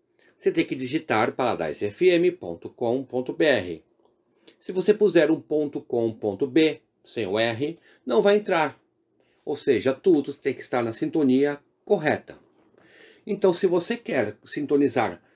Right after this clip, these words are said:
alegria, paz, prosperidade, tranquilidade, fortuna e et cetera e tal, vocês têm que tá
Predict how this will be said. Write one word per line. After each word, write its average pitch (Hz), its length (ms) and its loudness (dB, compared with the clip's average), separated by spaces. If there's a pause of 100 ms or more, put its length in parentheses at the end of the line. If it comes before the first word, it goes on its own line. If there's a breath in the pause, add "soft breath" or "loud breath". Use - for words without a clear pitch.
(160)
alegria, 123 640 2 (320)
paz, 120 340 -6
prosperidade, 113 880 -2
tranquilidade, 131 840 -2
fortuna 120 800 0
e 110 80 -4
et 107 100 -4
cetera 90 280 -6
e - 40 -20
tal, 127 320 -2 (460 soft breath)
vocês 190 260 -4
têm 80 240 -6
que - 100 -20
tá 101 400 -6